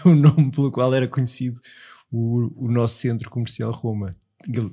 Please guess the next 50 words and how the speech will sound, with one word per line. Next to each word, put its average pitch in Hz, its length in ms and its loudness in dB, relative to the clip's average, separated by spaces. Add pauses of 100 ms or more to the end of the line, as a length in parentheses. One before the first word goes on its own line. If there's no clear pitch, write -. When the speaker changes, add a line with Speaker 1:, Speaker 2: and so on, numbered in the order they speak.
(200)
Speaker 1:
A - 20 -2
Speaker 2:
que - 20 -2
Speaker 1:
drugstore 107 520 -4
Speaker 2:
mudou? - 100 -16
Speaker 1:
Tutti 123 360 -4
Mundi. 110 540 -6
Speaker 2:
Se - 60 -20
calhar 131 160 -8
as 120 80 -8
pessoas, 120 200 -8
"Vamos 151 200 -6
todos 143 140 -8
ao 135 60 -4
centro 123 300 -8
Roma", 113 320 -6
porque - 220 -10
é 120 60 -4
mais 113 240 -4
simples. 113 220 -8
"Ah, 147 200 -6
vamos 160 220 0
ao 165 60 0
Tutti 147 280 -8
Mundi." 113 500 -4 (360)
Mas - 280 0
se - 120 -12
faz 180 180 -2
bem, 127 120 0
nos 107 140 -4
anos 147 160 2
oitenta, 113 460 -4
e 127 180 -4
dizer, 110 380 -6
"Vamos 107 240 -4
ao 107 80 -4
Tutti - 400 -8
Mundi" 98 560 -8
era 107 140 -6
interessante. 151 560 -10 (500)
Speaker 1:
Uhum. 131 220 -2
Speaker 2:
Era 113 100 0
mais 98 220 -6
interessante 107 260 -6
do 117 80 -8
que - 80 -16
ir - 60 -12
ao 120 80 -8
centro - 340 -10
Roma. 113 400 -6 (560)
Mas, 90 720 -10